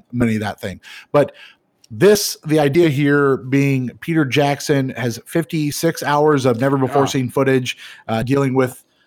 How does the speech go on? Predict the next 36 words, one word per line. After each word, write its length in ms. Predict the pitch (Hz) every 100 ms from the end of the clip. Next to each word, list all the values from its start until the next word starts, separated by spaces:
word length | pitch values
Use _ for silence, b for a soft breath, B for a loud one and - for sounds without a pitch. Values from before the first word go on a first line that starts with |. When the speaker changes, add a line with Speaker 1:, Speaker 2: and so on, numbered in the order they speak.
| -
Speaker 1:
it's, 160 | 135
which 160 | 120 131
is 60 |
Speaker 2:
Yeah. 60 | 110
Speaker 1:
a 40 |
shit 380 | - - 190 135
ton, 180 | - 113
by 140 | 110
the 100 | 107
way. 240 | 107 107 117
And 100 | 127
if 80 | 127
you 120 | 131
watch 260 | 131 143
this 300 | - 135 -
first 340 | - 156 139 143
look 180 | 143 139
on 140 | 110
Disney 240 | 123 117
Plus, 340 | 113 117 135 - B B _
the 100 | 196
footage 340 | - 254 156 120
is 180 | 107 -
just 360 | - 190 -
crisp 380 | - 170 120 -
as 120 | 95
fuck. 360 | - 104 82 -
Like, 200 | 101 -
they 120 | 151
clearly 380 | 127 165 151 139
did 160 | 123 117
a 100 | 113
lot 240 | 123 123
of 80 | 117
good 140 | 120
work 260 | 110 110